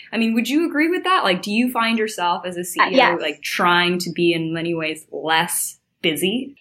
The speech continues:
Speaker 2: Yes. I mean, th-, I have very little, uh, you know, what I would call deliverable work that I do. Actually,
Speaker 1: Mm-hmm.
Speaker 2: something I do as C E O is promote the company via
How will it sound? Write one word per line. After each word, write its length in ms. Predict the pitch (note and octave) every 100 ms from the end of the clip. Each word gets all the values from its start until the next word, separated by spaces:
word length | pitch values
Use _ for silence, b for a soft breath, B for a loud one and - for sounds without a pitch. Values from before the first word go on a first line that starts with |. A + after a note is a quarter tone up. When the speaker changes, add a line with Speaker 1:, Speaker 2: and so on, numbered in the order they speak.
| b
Speaker 2:
Yes. 500 | G#3 A#3+ C#4+ - - -
I 120 | A#3+
mean, 400 | A#3+ A3+ A3 G#3+
th-, 600 | - A3+ G#3+ - - -
I 200 | A#3 A#3 G#3+
have 300 | C4+ B3 G3+
very 460 | A#3 A3+ A#3 A#3 A3+
little, 840 | G#3+ G#3+ G#3 G3+ G3 G3 A3+ - -
uh, 260 | G3 G3 G#3
you 60 |
know, 160 | G3+ G3
what 100 | F#3+
I 120 | G#3
would 100 | G#3
call 200 | G3+ F#3+
deliverable 680 | G3+ G3 G#3 A3 F3+ F#3+ F#3+
work 240 | F#3+ F#3
that 80 | F3+
I 80 | F#3
do. 80 | G3
Actually, 400 | A#3 G#3 - A#3+
Speaker 1:
Mm-hmm. 40 | A#3
Speaker 2:
something 180 | A3+ G#3
I 80 |
do 140 | G3+ G3+
as 140 | F#3+
C 180 | G3+ F3+
E 40 | G#3+
O 120 | G#3
is 280 | G3 G3 B B B
promote 300 | C4 A3+ -
the 60 | G#3+
company 500 | D4+ D4+ B3 A3+ A3
via 260 | G#3 F#3